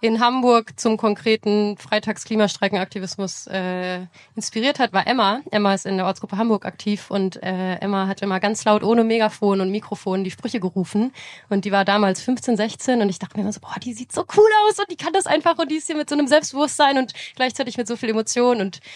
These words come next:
mittlerweile eine Freundin von mir und ich, äh, f-, äh,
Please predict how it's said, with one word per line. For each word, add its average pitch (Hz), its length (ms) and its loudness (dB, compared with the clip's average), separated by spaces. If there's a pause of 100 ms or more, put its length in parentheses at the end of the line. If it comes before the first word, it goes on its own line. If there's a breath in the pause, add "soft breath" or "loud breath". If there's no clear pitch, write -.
(160 loud breath)
mittlerweile 208 400 2
eine 202 280 0
Freundin 214 340 2
von 202 180 0
mir 208 180 4
und 190 160 2
ich, - 260 -10
äh, 180 280 -4
f-, - 400 -18
äh, 180 480 -4